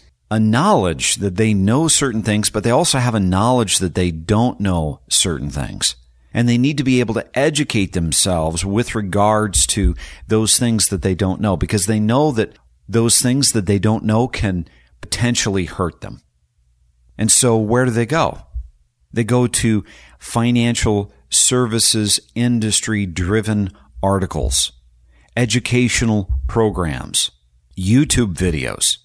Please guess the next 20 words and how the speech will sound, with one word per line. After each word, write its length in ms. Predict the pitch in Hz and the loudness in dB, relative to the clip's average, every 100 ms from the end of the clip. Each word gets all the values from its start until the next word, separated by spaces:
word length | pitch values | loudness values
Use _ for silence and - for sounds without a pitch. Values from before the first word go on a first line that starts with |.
| _ _ _ _ _ _ | _ _ _ _ _ _
online 680 | 117 139 151 131 120 123 113 | 0 2 4 2 2 0 0
webinars, 880 | - 101 110 107 87 67 55 - - - _ _ _ _ _ - | -2 2 2 2 0 -2 -2 -4 -4 -12 _ _ _ _ _ -8
websites. 1000 | 95 113 135 120 - 62 50 - - - _ _ _ _ _ _ _ | 0 2 2 2 2 0 -4 -4 -4 -6 _ _ _ _ _ _ _
And 160 | 104 107 | -2 0
at 60 | 101 | 0
the 200 | 110 123 | -2 0
end 320 | 127 135 117 | 2 4 2
of 120 | 101 | 0
the 100 | 104 | 2
day, 420 | 107 117 160 160 - - _ _ _ _ _ _ - | 2 2 0 -4 -10 -20 _ _ _ _ _ _ -2
most 500 | 107 113 127 143 - | 2 4 4 2 0
of 120 | 107 | 0
the 120 | 110 | 0
information 640 | 107 - 110 107 110 113 98 | 0 0 0 0 0 0 -2
that 140 | 82 | 0
they're 160 | 90 85 | -2 0
being 320 | 104 104 92 | 0 0 0
fed 500 | - 110 127 170 170 - - _ _ _ _ _ _ - | 0 2 2 0 -4 -8 -20 _ _ _ _ _ _ -2
is 260 | 110 90 | 2 4
non-educational. 1500 | 98 98 110 120 120 123 - 110 101 101 107 90 - 73 57 | 2 2 4 2 2 0 0 -2 0 -2 0 0 -2 -4 -6